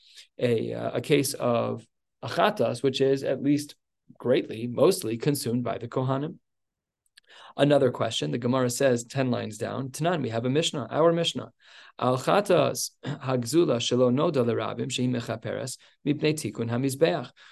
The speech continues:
We had said that if there was a chatas that was stolen and nobody knew about it, there's still kapara because of the mizbeach. Bishlam Alaula,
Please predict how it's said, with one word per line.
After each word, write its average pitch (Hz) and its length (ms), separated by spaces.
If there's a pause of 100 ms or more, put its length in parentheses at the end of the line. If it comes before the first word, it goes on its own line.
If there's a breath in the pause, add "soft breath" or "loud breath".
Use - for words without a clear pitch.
(160 loud breath)
We 135 120
had 123 120
said 170 260
that 131 120
if 151 120
there 160 140
was 143 220
a 143 40
chatas 160 420
that 139 120
was 131 200
stolen 107 340
and 117 100
nobody 135 340
knew 185 140
about 117 300
it, 156 100 (320 loud breath)
there's 117 160
still 175 240
kapara 127 460
because 123 320
of 117 80
the 110 80
mizbeach. 123 440 (380 soft breath)
Bishlam 160 320
Alaula, 127 640